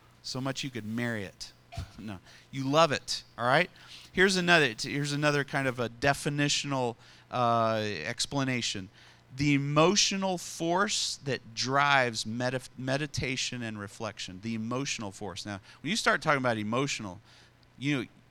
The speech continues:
I can say some words sometimes, and this has happened here. I'll say a word, and it means something to me, but it has an emotional meaning to you,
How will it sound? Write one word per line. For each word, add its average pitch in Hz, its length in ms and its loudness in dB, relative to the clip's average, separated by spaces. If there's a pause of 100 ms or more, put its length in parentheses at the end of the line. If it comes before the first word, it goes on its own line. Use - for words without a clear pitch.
(260)
I 156 140 4
can 170 220 -6
say 139 280 -2
some 143 280 -4
words 127 400 -4
sometimes, 156 720 -8
and 123 120 -6
this 120 140 -6
has 104 140 -8
happened 117 400 -8
here. 135 260 -8 (300)
I'll 139 160 0
say 160 220 -2
a 131 80 0
word, 120 360 -2 (300)
and 131 160 -6
it - 100 -8
means 156 300 -4
something 156 380 -6
to 123 100 -4
me, 127 340 -6 (160)
but 104 120 -6
it - 80 -10
has 107 360 -6 (220)
an 101 140 -8
emotional 104 920 -6
meaning 107 460 -10
to 104 160 -16
you, 98 340 -12